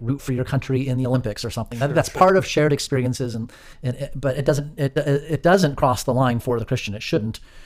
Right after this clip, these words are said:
Speaker 1: to where there is a loving your country at the cost of all other human beings.
Speaker 2: Yeah, yeah. No, that, that makes sense. Um,
Speaker 1: And I guess going back to my f-, earlier clumsy point is that sometimes those two things are pitted against each other, that if you love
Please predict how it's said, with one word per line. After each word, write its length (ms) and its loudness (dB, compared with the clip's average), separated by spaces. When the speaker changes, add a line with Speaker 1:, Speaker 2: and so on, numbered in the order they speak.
Speaker 1:
to 120 -4
where 400 -2
there 340 -4
is 480 -6
a 320 -6
loving 480 0
your 200 -2
country 520 -4
at 200 -2
the 60 -10
cost 340 -6
of 120 -6
all 120 -6
other 140 -10
human 260 -12
beings. 400 -14
Speaker 2:
Yeah, 180 -8
yeah. 160 -10
No, 80 0
that, 240 -2
that 100 -6
makes 160 -8
sense. 200 -16
Um, 320 -12
Speaker 1:
And 140 4
I 60 4
guess 120 6
going 160 4
back 140 4
to 100 2
my 120 2
f-, 260 -10
earlier 300 2
clumsy 320 -2
point 260 -6
is 120 -6
that 180 -6
sometimes 580 0
those 220 -2
two 100 -2
things 180 -2
are 60 -6
pitted 240 -4
against 220 -4
each 120 -4
other, 240 0
that 300 -6
if 140 -6
you 80 2
love 460 0